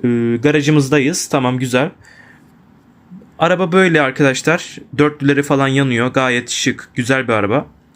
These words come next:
Xiaomi'nin bir arabası. Ee, bu arada kanalıma abone olup videomu beğenirseniz beni de çok mutlu edersiniz. O zaman hadi gelin oynamaya başlayalım. Şimdi arkadaşlar bu arada arabanın içini göstereyim.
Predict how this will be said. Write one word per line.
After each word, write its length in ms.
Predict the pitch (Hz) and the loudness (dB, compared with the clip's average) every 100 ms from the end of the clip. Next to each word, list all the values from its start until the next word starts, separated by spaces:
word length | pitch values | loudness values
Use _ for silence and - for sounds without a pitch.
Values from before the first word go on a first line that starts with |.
| _ | _
Xiaomi'nin 640 | - - 135 120 117 143 139 | -8 -2 0 0 -2 0 0
bir 240 | 147 127 | 0 0
arabası. 500 | 127 120 117 - 170 - _ _ _ _ - _ _ _ _ - | 0 0 -2 -2 -4 -6 _ _ _ _ -20 _ _ _ _ -4
Ee, 280 | 135 131 135 | 0 2 2
bu 60 | 180 | 2
arada 300 | 196 190 196 | 2 2 0
kanalıma 420 | 196 190 190 196 | 2 2 4 2
abone 300 | 180 190 190 | 4 4 4
olup 240 | 190 - | 2 0
videomu 340 | 175 175 180 165 | 0 2 2 2
beğenirseniz 680 | 175 175 170 160 170 151 | 2 2 0 2 2 2
beni 180 | 135 147 | 2 2
de 100 | 143 | 0
çok 260 | 143 180 160 | 0 -2 0
mutlu 300 | 139 139 143 | 0 2 0
edersiniz. 720 | 135 143 139 123 165 - - _ _ _ _ _ - | 2 0 -2 -2 -2 -4 -12 _ _ _ _ _ -6
O 100 | 127 | -2
zaman 220 | 131 147 160 | 2 2 2
hadi 200 | 160 160 | 0 0
gelin 180 | 170 | -2
oynamaya 460 | 156 160 151 143 165 | 0 0 2 0 0
başlayalım. 560 | 160 156 156 143 139 185 - - _ - - _ - - - - - - - | 0 0 0 0 0 -8 -16 -20 _ -20 -20 _ -20 -20 -20 -20 -20 -20 -10
Şimdi 260 | - 208 202 | -2 2 2
arkadaşlar 520 | 180 208 185 151 139 | 2 2 2 0 0
bu 60 | 175 | 0
arada 360 | 160 185 170 | 0 0 2
arabanın 300 | 151 156 175 | 0 0 0
içini 280 | 151 - 180 | 0 0 0
göstereyim. 500 | 160 139 - 143 160 | 0 0 -2 -2 -4